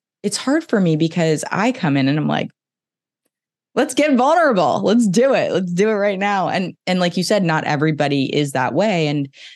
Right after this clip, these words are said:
Nicole's made the point because she has had very limited amounts of trauma in her life. And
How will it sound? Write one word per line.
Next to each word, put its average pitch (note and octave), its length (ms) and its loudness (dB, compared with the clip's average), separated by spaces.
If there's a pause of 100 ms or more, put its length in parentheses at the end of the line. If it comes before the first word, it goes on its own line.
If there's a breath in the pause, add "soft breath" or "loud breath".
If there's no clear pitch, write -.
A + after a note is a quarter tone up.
(140)
Nicole's F#3+ 400 0
made E3 160 2
the C#3 80 0
point C3+ 240 0
because C#3+ 160 -2
she D3 180 0
has C3+ 280 -4 (200)
had C#3 320 -2
very C3 240 0
limited C3 380 -2
amounts A#2+ 300 -2
of A#2+ 120 -6
trauma A#2 340 -2
in B2 140 0
her B2 180 -4
life. A#2+ 380 -2
And C#3 240 -2